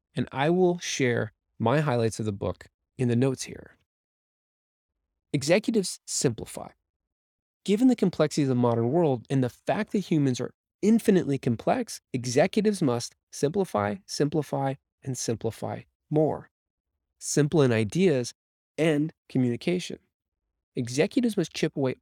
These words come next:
all of the noise and help everyone understand what is happening and what we must do next.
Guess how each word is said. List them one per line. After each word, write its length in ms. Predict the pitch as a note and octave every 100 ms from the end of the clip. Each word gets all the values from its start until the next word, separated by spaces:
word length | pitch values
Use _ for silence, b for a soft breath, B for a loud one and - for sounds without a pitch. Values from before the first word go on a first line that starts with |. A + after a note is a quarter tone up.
| _
all 320 | C#3+ F#3 A3
of 60 | G#3+
the 100 | A3
noise 420 | D#3 B2 A#2 - _ _
and 120 | C3
help 200 | B2+ B2+ - C3+
everyone 440 | E3 F#3+ E3 C3+ -
understand 580 | C3+ C3 - A#2 A2+
what 140 | A#2 A2+
is 80 | -
happening 560 | - G#3 - C#3 B2 - _ _
and 180 | A#2+ A2+
what 240 | G#2 G2 -
we 80 | D3+
must 280 | C3 -
do 160 | - G#2+
next. 480 | A2 F#2 - -